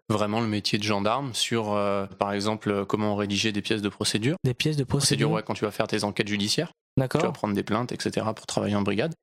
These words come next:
Speaker 1: Et le, le métier de gendarme mobile, où là, tu apprends à faire tout ce qui est, euh, maintien d'ordre et tu fais un petit stage de une semaine à Saint-Astier. C'est, euh,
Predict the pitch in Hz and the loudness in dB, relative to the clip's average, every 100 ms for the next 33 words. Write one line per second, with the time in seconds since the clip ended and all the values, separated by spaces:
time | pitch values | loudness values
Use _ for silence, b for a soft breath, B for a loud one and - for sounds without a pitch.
0 | - 147 135 113 107 104 101 101 98 101 | 0 2 2 0 2 2 2 2 2 2
1 | 101 98 123 123 110 107 113 98 95 135 | 2 2 0 0 0 0 0 0 0 0
2 | 165 - 104 101 113 - 104 92 - 120 | -2 -2 0 0 -2 -2 -4 -2 -2 0
3 | 113 95 113 120 98 113 - - 117 107 | -2 -2 -2 -2 -4 -2 -2 0 0 0
4 | 101 95 101 101 127 113 110 - - 110 | 0 0 0 0 0 -4 -6 -4 -2 0
5 | 101 98 - 110 110 101 101 101 98 101 | 0 -2 0 -2 -2 -2 0 0 0 2
6 | 104 120 104 - - - - - - - | 0 -2 -2 -2 0 -2 -4 -6 -4 -2
7 | 104 101 98 | 0 -2 -4